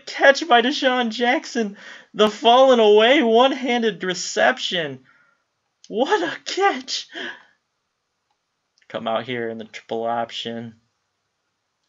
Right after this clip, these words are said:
Just put some points on the board here. Well, I thought I might be able to cut across the grain there with Marcel Reese, but that wasn't gonna happen.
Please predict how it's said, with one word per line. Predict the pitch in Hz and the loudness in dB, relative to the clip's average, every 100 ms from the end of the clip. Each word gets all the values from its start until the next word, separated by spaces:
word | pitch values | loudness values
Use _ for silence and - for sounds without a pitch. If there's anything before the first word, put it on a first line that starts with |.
| _ _ _ _ _ | _ _ _ _ _
Just | - - | -20 -14
put | 113 | -12
some | 101 110 | -12 -14
points | - 110 107 | -10 -10 -8
on | 107 | -10
the | 110 | -8
board | 113 117 | -8 -8
here. | 117 117 117 _ _ _ _ _ _ _ _ _ _ - _ _ _ _ _ _ _ _ _ _ _ _ | -10 -14 -16 _ _ _ _ _ _ _ _ _ _ -20 _ _ _ _ _ _ _ _ _ _ _ _
Well, | 131 151 175 | -14 -10 -10
I | |
thought | 180 139 160 | -6 -4 -2
I | 143 - | -6 -4
might | 127 123 | -4 -4
be | |
able | 120 113 | -4 -4
to | |
cut | - 113 | -6 -8
across | - 107 | -6 -8
the | - | -10
grain | 113 113 113 | -12 -10 -10
there | 113 | -10
with | 117 113 | -12 -12
Marcel | 113 113 - 117 | -12 -12 -10 -10
Reese, | 117 123 127 | -10 -12 -10
but | 107 104 _ _ _ _ _ _ _ - | -10 -10 _ _ _ _ _ _ _ -14
that | - - | -12 -8
wasn't | 135 113 - | -8 -10 -10
gonna | 113 104 | -12 -12
happen. | 131 147 196 190 | -10 -12 -12 -18